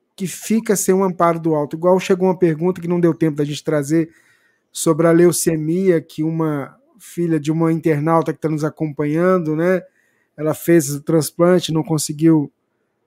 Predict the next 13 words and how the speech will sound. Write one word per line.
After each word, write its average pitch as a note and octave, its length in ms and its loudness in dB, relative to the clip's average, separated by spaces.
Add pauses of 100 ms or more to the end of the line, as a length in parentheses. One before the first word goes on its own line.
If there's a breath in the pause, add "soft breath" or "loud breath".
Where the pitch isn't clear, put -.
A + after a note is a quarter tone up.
(200)
não D#3 80 -4
conseguiu D#3 680 0
a - 80 -14
cura. F#3+ 720 2 (540)
Mas F#3+ 160 -2
tenha B3+ 200 2
certeza A3 460 0
de - 100 -8
que - 140 -4
Jesus G#3 460 2
não B3+ 260 0
abandona, D#3+ 680 0
viu? E3+ 380 4